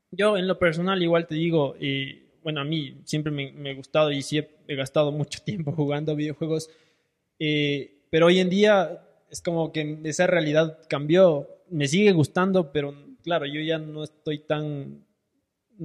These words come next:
al menos no juego mucho como antes. Eh, de hecho, casi ya ni juego. <laughs>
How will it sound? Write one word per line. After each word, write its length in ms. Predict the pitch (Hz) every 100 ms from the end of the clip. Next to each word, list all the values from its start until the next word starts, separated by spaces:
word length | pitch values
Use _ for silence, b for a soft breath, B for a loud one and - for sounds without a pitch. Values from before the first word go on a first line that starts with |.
| 156 -
al 140 | 151 147
menos 240 | 185 180
no 100 | 185
juego 280 | 180 185 170
mucho 320 | 165 165 151
como 240 | 139 143
antes. 360 | 160 156 123 - _ _ _ _ _ -
Eh, 380 | 139 - - _ _ _ 156 _ _ _ _
de 80 | 165
hecho, 440 | 170 - 175 139 - _ _ _
casi 240 | 160 185
ya 100 | 160
ni 100 | 160
juego. 240 | 131 143 127
<laughs> 880 | 127 110 214 160 180 - - 214